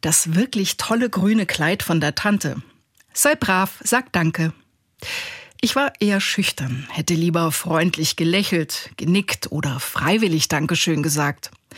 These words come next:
Besser noch, so ein tolles Kleid habe ich mir immer gewünscht. Stattdessen gleich dieses, wie sagt man? Danke sagen als Floskel, als Kinderpflicht.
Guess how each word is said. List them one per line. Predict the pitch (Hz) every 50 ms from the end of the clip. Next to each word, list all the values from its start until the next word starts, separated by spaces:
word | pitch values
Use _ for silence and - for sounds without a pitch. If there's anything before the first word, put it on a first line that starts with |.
| - - - - - - - - - - -
Besser | 214 226 - 254
noch, | 240 240 247 240 - - - - - - - _ _ _ -
so | - 196 220
ein | - 240 226 -
tolles | - - 247 240 240 -
Kleid | - - 214 247 - -
habe | 233 208
ich | 220 - -
mir | 226
immer | - 240 247 226
gewünscht. | 185 170 170 240 269 202 - - - - - _ _ _ _ _ _ _ _ _ - - - - - - - - -
Stattdessen | - - 220 214 294 320 - 349 339
gleich | - 208 190 202 208 -
dieses, | - 202 190 175 180 175 - - - _ _
wie | - - - 170 170
sagt | 226 - 196 165 120 - -
man? | 170 170 180 226 233 - - - _ _ _ _ _ _ _ _ _ _ _ _ _ - - - - - - - - _ _ _ _ _ -
Danke | - 233 247 240 254 240 247 180
sagen | 151 156 151 143 131 156 143 123
als | 113 - 170 143 - -
Floskel, | - - - 185 196 190 190 - - - 170 165 151 147 110
als | 104 139 - - - - -
Kinderpflicht. | - - 254 269 226 165 135 - - - - - 131 - - - - -